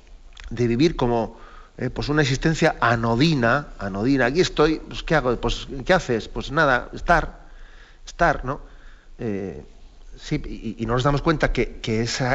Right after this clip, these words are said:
existencia, el hecho de que yo esté aquí,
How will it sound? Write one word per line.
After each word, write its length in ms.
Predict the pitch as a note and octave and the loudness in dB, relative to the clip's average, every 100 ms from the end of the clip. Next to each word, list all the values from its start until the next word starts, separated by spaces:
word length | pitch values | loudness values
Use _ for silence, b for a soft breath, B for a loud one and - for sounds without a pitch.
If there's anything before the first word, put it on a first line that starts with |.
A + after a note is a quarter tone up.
| - | 0
existencia, 880 | C3 B2 A2 - F#3+ E3+ - D#3 A3 B B B D#2+ | 0 0 0 4 4 2 2 2 2 B B B -8
el 80 | |
hecho 140 | A#2 C#3+ | -2 -2
de 100 | C3 | 0
que 140 | A#2+ | 2
yo 140 | C3+ B2 | 4 4
esté 400 | - - E3 C#3 | 0 0 4 4
aquí, 520 | A2+ F#3+ D#3+ A3+ | 2 2 2 0